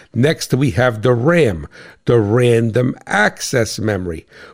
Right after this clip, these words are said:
Well, the random access memory is the circuitry, it's the operating circuitry inside this C D player that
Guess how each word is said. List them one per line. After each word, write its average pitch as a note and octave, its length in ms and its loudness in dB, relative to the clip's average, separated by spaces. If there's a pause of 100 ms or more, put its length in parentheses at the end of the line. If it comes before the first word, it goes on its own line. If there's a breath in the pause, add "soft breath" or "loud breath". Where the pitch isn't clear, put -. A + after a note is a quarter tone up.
Well, B2+ 140 4
the B2 140 2
random C#3 720 2
access C#3 680 -4
memory B2+ 400 -2 (100)
is G2+ 200 -2
the G#2+ 140 0
circuitry, C#3+ 960 -2
it's G#2 200 -6
the - 200 -8 (100)
operating C#3 720 -2
circuitry A2 880 -4 (600 loud breath)
inside C3+ 840 -2 (260 loud breath)
this B2+ 200 -2
C D3 300 -6
D D3+ 300 -2
player A#2 640 0 (280)
that A2+ 360 -4